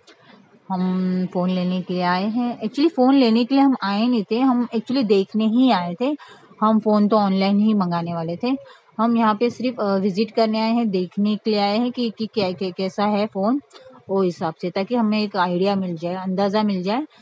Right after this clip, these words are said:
तो हम फ़ोन, अ, ऑनलाइन मंगा सके। तो इसलिए हम आए हैं यहाँ पे। तो देखिए, चलो मैं आपको दिखाती हूँ। देखिए, आप ये देख चुके होंगे मेरी first video में,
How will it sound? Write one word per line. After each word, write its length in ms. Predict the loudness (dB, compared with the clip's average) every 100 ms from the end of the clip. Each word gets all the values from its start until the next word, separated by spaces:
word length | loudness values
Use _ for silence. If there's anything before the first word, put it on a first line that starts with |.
| _ _
तो 100 | 0
हम 320 | 2 0 0
फ़ोन, 380 | -2 -2 0 -2
अ, 160 | -4 -4
ऑनलाइन 600 | -4 -2 -2 -2 -2 -4
मंगा 280 | -4 -6
सके। 300 | -6 -8 -8
तो 200 | -6 -6
इसलिए 400 | -4 -6 -2 -2
हम 240 | 0 -2 -4
आए 260 | -6 -4 -2
हैं 260 | -2 -2
यहाँ 300 | -2 -2 -4 -2
पे। 140 | -4 -4 _ _ -20 _ -20 -20 -20 -20 _ -4
तो 380 | -2 -2 -2 -4
देखिए, 340 | -6 -4 -6
चलो 260 | -2 -2 0
मैं 120 | 0
आपको 260 | 0 -2
दिखाती 560 | -2 -4 -6 -10 -4 -4
हूँ। 360 | -2 -2 -2 -4 _ _ _ -20 _ -20 _ _ -6
देखिए, 240 | -4 2 2
आप 140 | 2
ये 100 | 0
देख 200 | 0 -2
चुके 240 | -2 -2 0
होंगे 320 | 2 2 2
मेरी 280 | 0 -2 -2
first 380 | -2 -2 -4
video 280 | -6 -2 -2
में, 260 | -2 -4